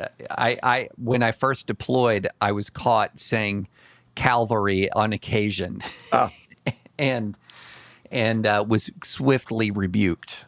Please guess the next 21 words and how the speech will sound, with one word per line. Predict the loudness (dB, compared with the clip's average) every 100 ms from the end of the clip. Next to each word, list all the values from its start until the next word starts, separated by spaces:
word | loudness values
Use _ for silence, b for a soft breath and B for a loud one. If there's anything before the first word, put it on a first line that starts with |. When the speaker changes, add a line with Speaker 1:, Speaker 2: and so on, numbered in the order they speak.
| _
Speaker 1:
So, | -6 0 0 0 -4
yeah, | -2 2 2
when | 4 4
you, | 4
when | 4 2
you | 2
grow | 4 4 4
up | 2 0
as | 0
a | 0 0
Christian | 0 -2 0 0 0
and | -2 -2
you've | -2 0
heard | 0 0
Calvary | 0 2 2 2 0 0 -4
far | 0 2 4 2
more | 2 2
than | 2 2
you've | 0
heard | 0 -4
cavalry, | -2 -2 0 -2 -2 -6 -8